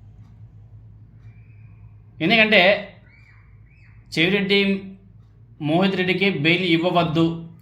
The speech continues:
ఇవ్వకూడదు అని చెప్పేసి రాష్ట్ర ప్రభుత్వం తరపున వాళ్ళిద్దరు వాదనలు గట్టిగా వినిపించారు.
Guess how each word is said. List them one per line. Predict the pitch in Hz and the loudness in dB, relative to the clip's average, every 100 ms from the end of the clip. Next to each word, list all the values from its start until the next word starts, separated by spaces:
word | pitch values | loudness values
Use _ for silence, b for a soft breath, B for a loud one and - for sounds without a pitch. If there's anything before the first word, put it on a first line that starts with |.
| - | -8
ఇవ్వకూడదు | 147 175 170 160 151 160 160 | -2 0 0 -2 -2 -4 -2
అని | 147 | -2
చెప్పేసి | 147 139 | -2 -2
రాష్ట్ర | 147 139 143 151 | 0 0 -2 -6
ప్రభుత్వం | 147 147 147 143 | -6 -4 -4 -4
తరపున | 143 147 | -2 -2
వాళ్ళిద్దరు | 165 143 131 143 | 0 0 0 -2
వాదనలు | 151 131 135 139 | 0 0 0 -2
గట్టిగా | 117 - 156 | -4 -2 -2
వినిపించారు. | 135 131 123 107 82 - | 0 -2 -4 -6 -12 -20